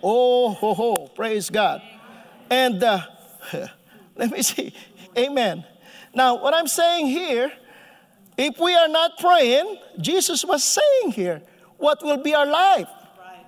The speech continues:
This is not just a prayer conference every year. And you may ask, "Why do you pray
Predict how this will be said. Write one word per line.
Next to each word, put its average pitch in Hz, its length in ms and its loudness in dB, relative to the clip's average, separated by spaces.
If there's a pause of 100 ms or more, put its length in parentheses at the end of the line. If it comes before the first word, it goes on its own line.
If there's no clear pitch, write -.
(1300)
This 359 260 0
is 302 180 -4
not 302 200 0
just 302 180 -2
a 294 60 -2
prayer 311 260 0
conference 320 680 -2
every 233 300 0
year. 190 380 -6 (1600)
And 277 180 2
you 339 140 -6
may 311 120 4 (200)
ask, 294 180 -2
"Why 339 240 2
do 359 80 -2
you 359 120 0
pray 359 540 0